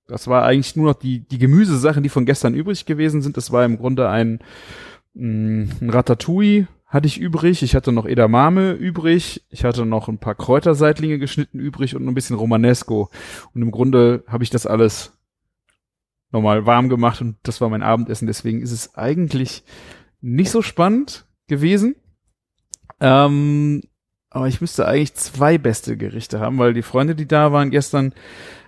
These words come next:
hatten, äh, sie haben den Hauptgang mitgebracht. Das war ein Kalbssteak und, äh, als Beilage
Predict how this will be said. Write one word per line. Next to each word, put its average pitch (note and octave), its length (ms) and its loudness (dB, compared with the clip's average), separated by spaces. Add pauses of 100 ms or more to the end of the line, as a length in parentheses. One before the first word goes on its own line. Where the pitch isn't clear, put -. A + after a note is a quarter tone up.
hatten, B2 600 2 (260)
äh, A2+ 340 0
sie E2 360 -6
haben C3 100 2
den A#2+ 100 4
Hauptgang C#3+ 320 2
mitgebracht. F#3 500 -2
Das - 140 -12
war A#2 120 0
ein A2 140 -4
Kalbssteak F3+ 880 -2 (640)
und, B2+ 480 0
äh, A#2+ 300 2 (920)
als - 440 -4 (360)
Beilage E3+ 760 2